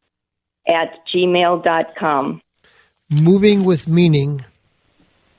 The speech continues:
Speaker 2: at gmail dot com.
Speaker 1: Yes, and I'd happy to. Uh, the last time that I was on, I, I got, um, several emails about questions that what I'm doing. Um, so I,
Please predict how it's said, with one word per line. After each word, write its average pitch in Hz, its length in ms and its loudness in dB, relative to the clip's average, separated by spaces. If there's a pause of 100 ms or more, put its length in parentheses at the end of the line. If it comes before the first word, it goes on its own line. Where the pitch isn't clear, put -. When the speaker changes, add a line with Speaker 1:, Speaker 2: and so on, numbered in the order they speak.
(880)
Speaker 2:
at 139 100 -2
gmail 170 520 2
dot 156 240 2
com. 131 280 -6 (1600)
Speaker 1:
Yes, 165 320 2
and 180 100 0
I'd 180 140 0
happy 196 500 0
to. 180 340 4 (400)
Uh, 170 360 -4
the 180 120 2
last 185 360 -2
time 196 260 -2
that 170 220 0
I 175 100 0
was 180 240 0
on, 180 280 0
I, 170 280 2
I 170 120 2
got, 170 300 0 (200)
um, 160 380 -2
several 180 260 2
emails 180 540 2 (280)
about 170 580 0 (380)
questions 185 680 0 (100)
that - 160 0
what 180 160 2
I'm 165 220 0
doing. 202 680 4 (160)
Um, 160 440 -2 (180)
so 170 160 2
I, 170 200 0